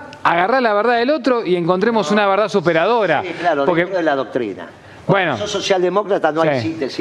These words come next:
Speaker 2: Entre la socialdemocracia y el peronismo no hay síntesis. Ahí el problema es que todavía te faltan veinte años.
Speaker 1: Porque,
Speaker 2: Claro.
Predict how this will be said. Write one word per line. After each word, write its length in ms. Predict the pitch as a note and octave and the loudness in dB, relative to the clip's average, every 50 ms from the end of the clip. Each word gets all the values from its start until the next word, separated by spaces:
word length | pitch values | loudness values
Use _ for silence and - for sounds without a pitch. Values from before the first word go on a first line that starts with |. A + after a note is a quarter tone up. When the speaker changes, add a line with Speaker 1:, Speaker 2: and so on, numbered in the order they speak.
| B2 | -6
Speaker 2:
Entre 280 | A2+ G2+ A#2+ C3+ C3 B2 A#2+ | -4 -2 -2 -2 -2 -2 -2
la 120 | C3+ B2+ | -2 -2
socialdemocracia 760 | - - C#3 - - D#3+ D#3+ D#3 C#3+ D3 C3+ D3 E3+ D#3 D#3+ | -2 -4 -6 -2 -2 -2 0 0 -2 -2 -2 -4 -2 -2 -2
y 40 | D3 | -2
el 60 | A#2+ | -2
peronismo 380 | A#2 C3 C3 C#3 E3 E3 D#3 C#3 | -2 -2 -2 -2 -4 -4 -4 -2
no 60 | B2+ | -4
hay 100 | A#2 A2+ | -4 -6
síntesis. 380 | - A2 G2 F#2+ A2 G#2 G2+ - - - - C#3 A#2 G#2+ G#2 - | -6 -8 -10 -8 -8 -8 -8 -10 -12 -12 -8 -8 -6 -6 -4 -2
Ahí 260 | C3+ D3+ F#3 A3 A#3 | -2 0 0 0 0
el 80 | A3 | -2
problema 340 | - G3 G3 G3+ A#3 B3+ E4 | -2 -2 0 0 0 0 -2
es 60 | C#4+ | -2
que 60 | C#4+ F3 | -2 -2
todavía 340 | - C#3 C3+ D3+ F3 F3+ D#3 | -2 0 0 0 0 0 -2
te 100 | C#3+ A#2+ | -2 -2
faltan 420 | - C#3 C3 A2+ C3 A#2+ A2+ G#2 G#2 | -2 -2 -2 0 0 -2 -2 -2 -4
veinte 280 | G#2+ A#2 A2 - A2+ | -6 -6 -4 -4 -4
años. 300 | G#2 G2 F#2 F#2 F2+ E2+ - - - - - | -4 -4 -4 -8 -12 -16 -18 -20 -20 -8 -2
Speaker 1:
Porque, 440 | - D3+ D#3+ C#3+ C3 D3+ E3 D3+ - - | 0 0 0 0 0 0 -2 -2 -2 -2
Speaker 2:
Claro. 500 | - D#3 F3 D3 D#3+ E3 D3 B2+ C3 | 0 0 0 0 0 0 0 -2 -2